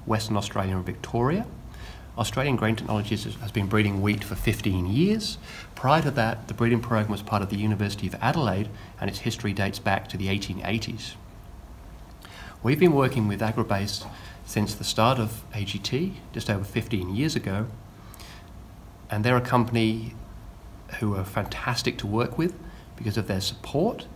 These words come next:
If we have any problems, they reply to us immediately and help us out with training and advice and fix any, any, um, issues that we have. Within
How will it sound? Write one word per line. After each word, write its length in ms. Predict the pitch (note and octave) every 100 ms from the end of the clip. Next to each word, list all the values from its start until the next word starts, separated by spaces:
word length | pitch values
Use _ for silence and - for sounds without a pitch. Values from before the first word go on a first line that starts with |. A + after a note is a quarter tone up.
| - - -
If 120 | -
we 80 | A#2
have 160 | G#2+ G2+
any 100 | F#2+
problems, 640 | G2 C#3 F3 G3 F#3+ - - -
they 100 | G2
reply 280 | F#2 G#2+ G2
to 120 | G2
us 140 | F#2+
immediately 460 | G2 B2 C3 C3 B2
and 100 | F2+
help 240 | G2 G2
us 100 | G#2+
out 220 | A2 D#3 - - - - -
with 80 | -
training 400 | - G#2 A2+ A2
and 80 | F#2+
advice 540 | - A2 F#3 G#3 - - - - -
and 100 | -
fix 300 | - B2 -
any, 240 | G2+ G2+ F#2+ - - -
any, 340 | G2+ G2 G2
um, 180 | F#2+ F#2 -
issues 360 | A2+ G#2+ G#2
that 100 | -
we 100 | G2
have. 260 | F#2+ F3+ -
Within 480 | A2+ D3 D#3+ D3